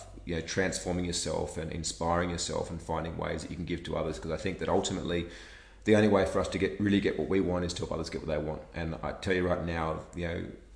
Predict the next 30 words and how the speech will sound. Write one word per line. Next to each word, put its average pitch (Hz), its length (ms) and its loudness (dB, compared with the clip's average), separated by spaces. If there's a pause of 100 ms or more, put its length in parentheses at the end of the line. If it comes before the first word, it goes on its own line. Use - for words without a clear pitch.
the 110 60 -6
greatest 104 320 8
fulfillment 98 320 4
and 90 80 2
joy 92 160 4
that 85 100 4
I 85 120 6
ever 82 120 2
have 87 280 0
is 82 140 -4
not 90 180 -4
the 87 80 -2
amount 85 200 0
of 85 60 -2
money 85 200 0
that 82 100 2
I 80 140 2
earn 82 300 0
or 80 260 -4 (340)
clients 92 360 2
that - 100 -4
I 82 100 4
sign 85 420 0
or 87 100 2
interviews 90 380 0
that 82 100 0
I 80 80 2
do. 95 320 2
It's, 78 200 -2
it's, - 380 -2